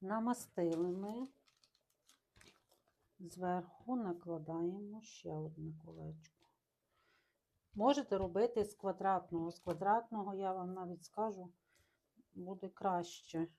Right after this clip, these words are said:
бо буде легше вам його розрізати. Але так як я не знайшла квадратного, та я й особо не шукала.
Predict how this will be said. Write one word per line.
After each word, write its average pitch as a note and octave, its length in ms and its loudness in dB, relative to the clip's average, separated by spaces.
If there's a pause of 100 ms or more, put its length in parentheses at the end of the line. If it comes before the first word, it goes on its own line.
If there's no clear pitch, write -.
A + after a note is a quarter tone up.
(1600)
бо F#3 180 -6
буде G3 280 -2
легше G3 460 -2
вам F3+ 340 -2 (1080)
його F3+ 300 -2
розрізати. F3 840 -4
Але F3 320 -4 (920)
так G3+ 240 -2
як F#3 180 -14
я F#3 120 0
не F3+ 180 0
знайшла C4+ 580 8
квадратного, B3+ 960 2 (1700)
та A#3 80 0
я A3+ 160 0
й G3+ 100 2
особо F#3 400 -4
не F3 100 0
шукала. D#3 600 -6